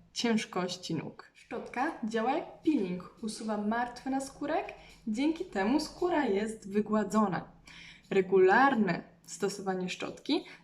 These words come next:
zapobiegnie wrastaniu włosków po goleniu.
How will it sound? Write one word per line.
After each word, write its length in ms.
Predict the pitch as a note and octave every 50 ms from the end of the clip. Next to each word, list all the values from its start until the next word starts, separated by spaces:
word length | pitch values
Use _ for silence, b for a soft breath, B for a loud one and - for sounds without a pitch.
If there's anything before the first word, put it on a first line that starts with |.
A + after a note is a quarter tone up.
| B
zapobiegnie 1080 | B3 B3+ D#4 D#4+ D#4+ C#4 A3 - G3+ G#3+ G#3+ A3 A3 A3+ A3+ A3+ A3+ A3+ A#3 A3+ - - _ _ -
wrastaniu 580 | A#3+ A3+ D4+ D#4 D4+ D4+ - D#4+ E4 F4+ F#4 F4
włosków 680 | E4+ C#4+ G3 F#3+ - - - - G#3 B3 B3 - - - _ -
po 100 | - G3+
goleniu. 480 | G#3 G3+ G3+ F3+ D#3 - - - -